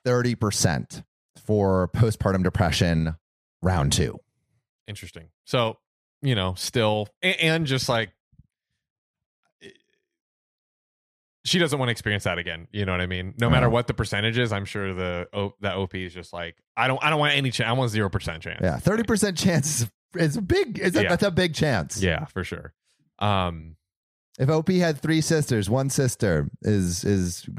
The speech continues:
Speaker 1: doing round two.
Speaker 2: My sister was really angry, and my parents had to diffuse the situation and send them home. Now, in the aftermath, I'm getting a lot of criticism from my parents. They think I overreacted and made a happy moment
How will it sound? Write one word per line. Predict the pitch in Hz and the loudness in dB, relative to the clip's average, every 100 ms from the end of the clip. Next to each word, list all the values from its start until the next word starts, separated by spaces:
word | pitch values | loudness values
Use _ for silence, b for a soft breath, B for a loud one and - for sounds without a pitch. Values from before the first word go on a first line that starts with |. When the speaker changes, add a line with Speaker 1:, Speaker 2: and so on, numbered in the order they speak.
| 104 | -2
Speaker 1:
doing | 95 110 98 | 0 2 2
round | 95 90 | 2 2
two. | 95 73 - - _ | 0 0 -4 -20 _
Speaker 2:
My | 127 | -2
sister | 123 156 170 | 0 0 0
was | 180 107 | 0 0
really | 117 143 143 | 0 0 0
angry, | 117 123 120 131 135 | 0 0 0 0 0
and | 110 107 104 | 0 0 0
my | 104 | -2
parents | - - 120 113 | -2 -4 -4 -4
had | 113 | -4
to | 104 | -2
diffuse | 101 - 127 156 147 | -6 0 2 2 0
the | 139 | -2
situation | 135 - 117 120 113 120 110 | -2 0 2 2 0 -2 -2
and | - 104 98 98 98 | -4 -2 -2 -2 -6
send | - 107 95 | -6 -8 -6
them | 87 | -10
home. | 82 80 _ - | -12 -16 _ -2
Now, | 120 165 196 233 131 | 0 2 2 0 0
in | |
the | 135 | 0
aftermath, | 110 131 131 139 131 127 - | 2 0 0 0 0 0 -2
I'm | 113 | 0
getting | 110 117 117 | 0 -2 -2
a | |
lot | 107 98 117 | -2 0 0
of | 131 | 0
criticism | - 113 110 120 113 | -2 -4 -2 -4 -4
from | 113 104 | -4 -2
my | 104 | 0
parents. | - - 180 202 76 - - - - | 0 0 -2 -2 -8 -14 -14 -16 -10
They | - 170 | -2 0
think | 214 185 | 0 0
I | 175 | 2
overreacted | 139 147 143 123 113 123 - 123 117 123 | 2 0 0 2 2 2 0 -2 -2 0
and | 123 113 110 110 | 2 2 0 0
made | 110 127 139 143 151 | 2 2 2 0 0
a | 120 | -2
happy | 110 - 202 240 202 | -2 -2 -2 0 0
moment | 143 139 139 139 - | 2 2 0 -2 -8